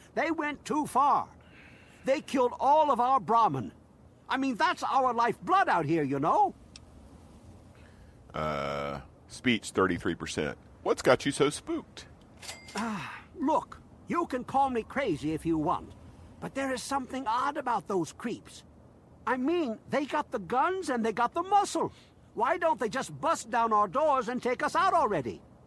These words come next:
Speaker 1: We're really in a bad way and could use some help.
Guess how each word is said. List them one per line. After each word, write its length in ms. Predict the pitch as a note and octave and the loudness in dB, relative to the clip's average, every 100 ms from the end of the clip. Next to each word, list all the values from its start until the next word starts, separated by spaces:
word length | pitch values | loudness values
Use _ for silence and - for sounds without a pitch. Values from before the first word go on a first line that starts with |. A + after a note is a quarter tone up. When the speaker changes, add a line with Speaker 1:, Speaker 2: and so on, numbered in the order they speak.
| - - - - | -20 -20 -20 -10
Speaker 1:
We're 180 | A#3+ C4 | -6 -4
really 340 | D4 D#4+ A#3 | -2 -2 -2
in 100 | G3+ | -2
a 60 | F3+ | 0
bad 340 | A3 G#3+ F#3 | 0 0 0
way 420 | D#3+ G#3+ G#3+ E3+ - - - - | -2 -2 -2 -2 -6 -20 -20 -10
and 120 | E3 - | -8 -4
could 160 | F#3+ | -4
use 220 | A#3+ D4+ | -2 -4
some 140 | - F3 | -4 -4
help. 280 | D#4+ C#4+ | -2 -2